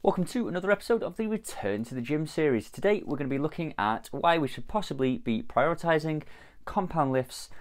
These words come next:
over isolation when we first return to the gym. So quickly, what is the difference between compound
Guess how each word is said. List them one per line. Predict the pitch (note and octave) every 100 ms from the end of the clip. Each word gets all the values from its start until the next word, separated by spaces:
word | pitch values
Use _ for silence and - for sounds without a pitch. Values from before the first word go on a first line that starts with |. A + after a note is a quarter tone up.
| -
over | - A#2+ A#2
isolation | A2+ - A2 G#2 - G#2 G2 - - -
when | F2 F2 G#2 G#2
we | G2+
first | - G2 F#2 - -
return | F#2+ - - F#2 F2 F2
to | - G#2+
the |
gym. | - D#3+ A#2+ E2 - - - -
So | C#3 -
quickly, | - G3 A3 E3 - - - - _ - -
what | C#3+ A#2 A2+
is |
the | A2+
difference | G#2+ - G2+ -
between | - G2
compound | - C#3+ C#3+ D3+ C#3+ C#3